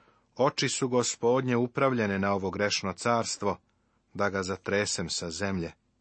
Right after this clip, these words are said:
Njegova poruka nije bila popularna.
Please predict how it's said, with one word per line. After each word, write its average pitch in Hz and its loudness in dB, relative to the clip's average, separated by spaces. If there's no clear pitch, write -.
Njegova 110 2
poruka 131 0
nije 127 0
bila 85 -6
popularna. 82 -8